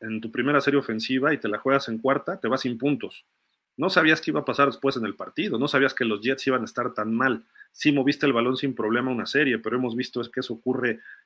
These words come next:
en muchos partidos y luego no vuelves a mover el balón. Suma tres puntitos, se la jugó mal. Eso ya en decisiones de juego.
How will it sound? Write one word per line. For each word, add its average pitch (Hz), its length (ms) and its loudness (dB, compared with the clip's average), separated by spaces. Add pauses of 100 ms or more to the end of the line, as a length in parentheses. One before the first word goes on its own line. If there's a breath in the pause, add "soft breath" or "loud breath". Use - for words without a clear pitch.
en 113 120 0
muchos 135 260 0
partidos 123 500 -2
y - 20 0
luego 120 220 0
no 123 140 -2
vuelves 120 360 0
a 110 40 -10
mover 104 240 -4
el 110 80 0
balón. 113 340 -2 (460)
Suma 127 580 -2
tres 98 240 -6
puntitos, 113 800 -6 (240)
se - 120 -14
la - 80 -12
jugó 113 280 -6
mal. 123 280 -2 (140)
Eso 151 220 4
ya 147 140 4
en 151 100 2
decisiones 123 500 -2
de 120 60 -2
juego. 123 340 -2